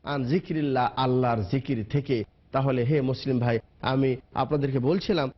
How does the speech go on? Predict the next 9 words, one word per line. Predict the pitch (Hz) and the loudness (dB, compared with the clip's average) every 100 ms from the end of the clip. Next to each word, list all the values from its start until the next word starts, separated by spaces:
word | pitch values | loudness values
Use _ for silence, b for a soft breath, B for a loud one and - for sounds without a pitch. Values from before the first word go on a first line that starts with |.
| _ - | _ 0
যে | 131 151 156 | 2 2 2
এই | 185 | 0
সাহাবী, | 170 170 185 240 220 - _ - | 0 0 0 0 -2 -4 _ -2
যে | 135 127 - - | 0 0 -2 -12
সে | - 170 | -2 4
বলছেন, | 233 247 196 156 _ - | 4 2 -6 -6 _ -6
"আসাবানিল | 170 269 262 233 226 185 | -4 0 0 2 2 2
জুহুদু", | 143 330 320 302 220 143 | 4 4 4 2 -4 -6
আমি | 135 139 | -8 -6